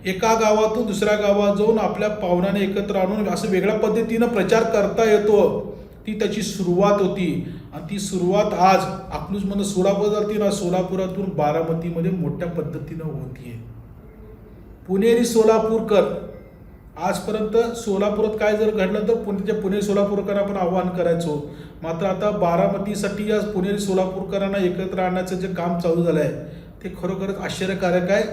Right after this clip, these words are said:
आणि विशेष म्हणजे त्याला रिस्पॉन्स सुद्धा दोन्ही गटाकडनं मिळतोय.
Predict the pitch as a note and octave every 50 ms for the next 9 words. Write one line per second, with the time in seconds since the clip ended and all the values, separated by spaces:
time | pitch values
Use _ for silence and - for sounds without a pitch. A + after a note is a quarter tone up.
0 | - - - - - - - F3 G3 F#3+ F#3 F3 - A3 G#3 G#3 G3+ G3+ G#3 G#3
1 | G#3+ - G#3 G3+ G#3+ G#3+ G3+ F#3 E3+ - F3 G3 G3+ G3+ G3 G3+ G3+ F#3+ G#3+ A3
2 | A3 F3+ F3 F#3 F#3 F#3 F#3+ - A3+ A3 A#3 C4+ A3+ A#3 A3+ A#3 A3 G#3+ G3+ -
3 | G#3 F3 D#3